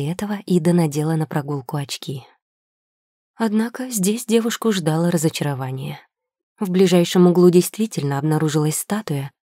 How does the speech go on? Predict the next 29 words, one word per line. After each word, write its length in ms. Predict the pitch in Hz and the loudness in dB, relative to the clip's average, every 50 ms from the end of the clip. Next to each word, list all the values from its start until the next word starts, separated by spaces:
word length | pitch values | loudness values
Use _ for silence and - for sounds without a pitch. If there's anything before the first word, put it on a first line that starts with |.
| _ - | _ -14
которая 380 | 240 - 240 240 233 214 208 202 | -10 -4 -2 0 0 0 0 2
не 160 | 214 226 220 | 2 2 0
впечатляла 720 | - - 220 - - 196 185 160 139 135 131 127 131 139 - | 0 -4 -6 -6 -6 -8 -6 -6 -8 -8 -8 -8 -10 -10 -4
ни 180 | - 180 175 165 | 2 2 4 4
размерами, 560 | 160 156 143 165 165 185 208 220 214 214 214 - | 4 2 2 2 0 0 0 0 -2 -2 -4 -4
потому 300 | - 214 - 208 208 208 | -8 -6 -4 -2 -2 -2
что 180 | - - - 196 | -4 -4 -4 -2
была 300 | 180 196 190 196 196 190 | -2 0 -2 -2 -2 -2
лишь 320 | 185 185 180 - - - | -2 -2 -4 -6 -8 -6
где-то 320 | 190 180 196 190 185 - | -4 -2 -2 -2 0 2
на 140 | 185 185 180 | 2 2 2
голову 420 | 170 175 180 175 170 175 165 170 175 | 2 2 0 2 2 0 0 0 0
или 220 | 170 165 165 165 | 0 0 -2 -2
две 240 | 160 165 170 165 165 | -2 -2 -2 -2 -2
выше 320 | 156 160 156 - - 160 | -2 -4 -4 -4 -4 -4
обычного 440 | 151 151 160 156 - - 165 156 151 | -4 -4 -4 -4 -4 -2 -2 0 -2
человека, 760 | - - - 156 151 151 143 147 147 139 - - 156 151 - _ _ _ _ _ | -2 -2 0 0 0 0 0 -2 -4 -6 -6 -8 -8 -8 -10 _ _ _ _ _
ни 200 | - 254 254 269 | -2 -2 -2 -2
тонкостью 680 | 262 - - 190 190 208 214 - 202 185 - - 175 165 | -2 -2 0 2 2 2 2 0 -4 -6 -4 0 0 0
исполнения. 800 | 151 - - - 151 143 143 139 127 131 139 135 135 139 190 - - _ _ _ _ _ _ _ _ _ _ _ _ _ _ _ _ - | 0 0 -4 -4 -2 -2 -2 -4 -6 -8 -10 -10 -12 -12 -14 -14 -18 _ _ _ _ _ _ _ _ _ _ _ _ _ _ _ _ -2
Она 220 | - 170 160 151 | 0 0 2 2
настолько 500 | 147 151 - - 165 147 143 - - 151 | 0 0 -2 -2 -4 -4 -4 -2 -4 -4
грубо 380 | 139 156 165 160 156 143 143 147 | -2 0 0 0 0 -2 -2 -2
изображала 600 | 139 165 160 156 165 156 147 151 147 147 147 151 | 0 0 2 2 2 2 2 0 -2 -2 -2 -2
закутанную 720 | 139 165 156 - - 160 - - 147 147 147 151 151 151 | 0 0 0 0 -2 -6 -4 -4 -4 -2 -2 -2 -2 -2
в 80 | 147 | -4
бесформенный 680 | 151 156 160 - - - 160 156 160 156 151 156 156 | -4 -4 -4 -4 -4 -4 -2 0 0 2 2 0 0
плащ 320 | - - 156 147 143 - - | -2 -2 -4 -4 -4 -4 -4
фигуру, 540 | - 175 160 165 196 214 202 165 151 151 | -4 -4 -2 -2 -4 -4 -4 -4 -6 -8